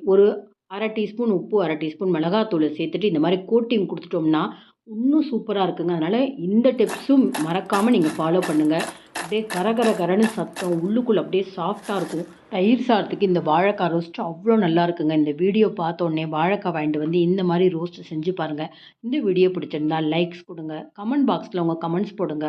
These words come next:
friends and ரிலேட்டிவ்ஸ்க்கு வீடியோவை ஷேர் பண்ணுங்க. இது வரைக்கும் என்னோட சேனலுக்கு சப்ஸ்கிரைப் பண்ணாத வியூவர்ஸ்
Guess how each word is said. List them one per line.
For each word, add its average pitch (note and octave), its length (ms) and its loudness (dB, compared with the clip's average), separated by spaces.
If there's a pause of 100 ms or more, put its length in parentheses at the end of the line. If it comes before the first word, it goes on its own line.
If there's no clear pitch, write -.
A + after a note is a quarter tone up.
(100)
friends G3 320 -2
and B3 160 2
ரிலேட்டிவ்ஸ்க்கு E3 580 -4 (340)
வீடியோவை F#3 400 -4
ஷேர் E3 280 -4
பண்ணுங்க. D3+ 380 -6
இது F3 180 0
வரைக்கும் A3+ 340 2
என்னோட D#3+ 240 2
சேனலுக்கு D#3 460 -4
சப்ஸ்கிரைப் F#3 400 -8
பண்ணாத F#3+ 380 -2
வியூவர்ஸ் D#3 380 -6